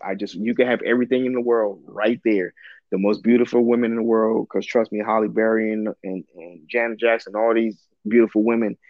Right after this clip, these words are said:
n-, n-, done been cheated on. And we'd be like, "Well, why would you," we as men be like, "Why would you cheat on that?"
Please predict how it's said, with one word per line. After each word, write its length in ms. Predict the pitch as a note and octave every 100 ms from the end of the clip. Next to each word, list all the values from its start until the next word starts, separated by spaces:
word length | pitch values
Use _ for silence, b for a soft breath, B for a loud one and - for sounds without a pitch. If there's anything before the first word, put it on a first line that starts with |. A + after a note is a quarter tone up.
| B B -
n-, 560 | A2 A2+ A2 A2 A2
n-, 20 | G#2
done 220 | A2+ A2+
been 140 | A2+
cheated 260 | A2 B2 A2
on. 200 | F2+ E2 _ _ _ _ _ _ _ _ _ _ -
And 180 | G#2+ G#2+
we'd 100 | G#2+
be 80 |
like, 140 | G#2+ G#2
"Well, 160 | G2+ A2
why 220 | A2 A2
would 200 | A2 G#2+
you," 140 | G2
we 300 | G#2+ B2+ C#3
as 120 | A#2
men 160 | A2+ A#2
be 60 | G#2
like, 120 | F2
"Why 160 | G2 A2+
would 160 | A#2 A2
you 60 |
cheat 180 | G2+ A#2+
on 100 | A2
that?" 200 | A2+ A2